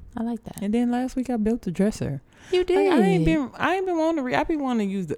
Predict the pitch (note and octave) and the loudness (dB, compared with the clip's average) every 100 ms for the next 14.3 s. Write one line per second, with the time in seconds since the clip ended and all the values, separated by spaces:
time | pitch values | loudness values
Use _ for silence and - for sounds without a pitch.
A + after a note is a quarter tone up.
0 | - D#3+ C#3+ - B2 A#2 A2 G#2 D2 - | 2 4 2 -2 -2 -2 -4 -4 -4 -6
1 | - - - - - - C3+ D#3 D#3+ F3+ | -10 -12 -12 -12 -10 -12 -10 -8 -4 -2
2 | G3+ G#3+ - G#3 - G3 G3 - F3+ - | 0 0 -2 -4 -2 -2 -2 -2 -4 -4
3 | - - E3+ - _ - - - C3+ C3 | -8 -8 -12 -16 _ -12 -12 -12 -10 -8
4 | C3+ C#3 C3+ - D3 - - - - - | -8 -10 -14 -20 -20 -20 -20 -20 -20 -20
5 | - - G#3+ B3 C4 - B3+ B3 - F#3 | -8 -2 0 2 0 -2 -2 -2 -2 0
6 | F#3 F3+ F3+ F3 F3 - - F3 F3+ F3+ | 2 2 2 2 -2 -6 -6 0 0 2
7 | F3+ F3+ E3 D#3 D3+ D#3+ D3+ D3+ D3+ - | 0 0 0 -2 -2 -4 -4 -6 -8 -8
8 | D2+ - D3+ E3+ - - - B3 C4 B3+ | -8 -8 -8 -8 -10 -14 -6 -2 -2 -2
9 | D4 B3+ D#4 - F#3+ F#3+ C4+ C#4 D#3+ D3 | -6 -10 2 4 6 4 0 -2 -4 -4
10 | - - - - - G#3 F#3+ F#3 - - | -10 -14 -18 -18 0 2 2 0 -6 0
11 | G3+ G#3 G#3 F#3+ F#3 F3 E3+ D3+ - F3+ | 4 4 2 0 0 0 -2 -4 -2 0
12 | E3+ F3 E3 D#3+ D#3+ D#3+ D#3 D3+ D3+ D3 | 2 2 0 -2 -2 -2 -4 -6 -6 -6
13 | C#3 C#3+ D3+ E3+ D#3 D#3+ D#3 D#3 - B3 | -6 -6 -6 -8 -8 -8 -8 -8 -6 -6
14 | G#3+ E3+ F#3 | -4 -6 -6